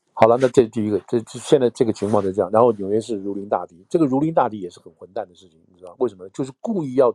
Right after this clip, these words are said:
制造说川普是一个 trouble maker。你看我们准备好，我们就怕任何事情出来。拜托，你除非在纽约市，这基本上就是一个民主党的这个城市，你知道，就是这么简单。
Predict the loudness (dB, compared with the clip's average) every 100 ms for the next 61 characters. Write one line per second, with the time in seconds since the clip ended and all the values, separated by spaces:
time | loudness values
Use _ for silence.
0 | -4 -12 -4 0 0 -2 -10 -10 _ _
1 | -6 -6 -6 -14 -12 -12 -6 -6 -6 -10
2 | -14 -16 -20 _ _ -10 0 2 0 -4
3 | -10 -16 -18 -12 -6 -6 -6 -10 -8 -2
4 | 0 0 -2 -8 -8 -12 -16 -16 -12 -14
5 | -14 _ -20 -20 _ _ 0 0 2 -2
6 | -4 _ _ _ -8 -4 0 0 0 -8
7 | _ _ 0 0 0 -6 -4 -4 -6 -10
8 | -8 -10 _ -8 -8 -8 -6 -6 -6 -8
9 | -6 -6 -6 -8 -12 -12 -14 -14 -18 -12
10 | -12 -12 -8 -8 -8 _ _ 2 4 2
11 | 0 -4 -6 -8